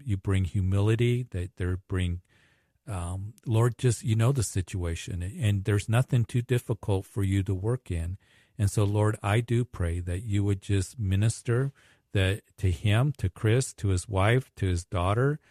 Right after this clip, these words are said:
uh, all these things that they're going through, that heartache, um, as he's working the land there in Texas. Um, it, it just, uh, is so hard,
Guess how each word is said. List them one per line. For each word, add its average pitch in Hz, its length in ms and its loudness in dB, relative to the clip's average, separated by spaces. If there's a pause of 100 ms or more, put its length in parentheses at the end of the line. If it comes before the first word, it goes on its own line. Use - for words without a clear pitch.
(300)
uh, 87 320 -2
all 104 220 2
these 110 300 2
things 110 500 0
that 92 300 0
they're 95 120 -4
going 101 380 2
through, 113 440 0 (100)
that 87 140 -8
heartache, 110 720 0 (380)
um, 92 520 -2
as 95 240 0
he's 110 260 0
working 120 360 0
the 117 100 4
land 113 380 2
there 98 160 2
in 95 100 0
Texas. - 680 -8 (480)
Um, 90 680 -4 (260)
it, 98 240 -4
it 101 280 -6
just, 110 580 0 (580)
uh, 95 380 -2
is 98 180 0
so 110 440 2
hard, 92 640 0